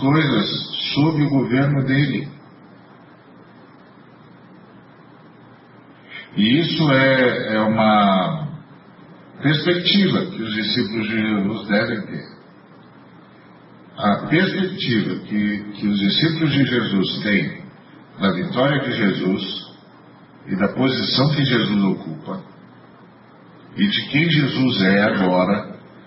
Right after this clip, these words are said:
e de como Jesus está aqui agora é que dá o tom da vida dos discípulos de Jesus.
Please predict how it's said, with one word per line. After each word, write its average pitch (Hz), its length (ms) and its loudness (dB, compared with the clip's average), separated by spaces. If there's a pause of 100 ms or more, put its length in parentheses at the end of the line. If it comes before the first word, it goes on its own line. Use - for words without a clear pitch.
(180)
e 107 100 2
de 123 120 2
como 139 260 2
Jesus 127 600 0
está 120 200 2
aqui 120 400 0
agora 101 680 0 (1800)
é 120 100 0
que 113 240 -2
dá 113 160 2
o 135 220 -2
tom 120 240 -2
da 113 180 0
vida 104 320 0
dos 101 200 2
discípulos 92 540 -2
de 85 140 -4
Jesus. 80 540 -10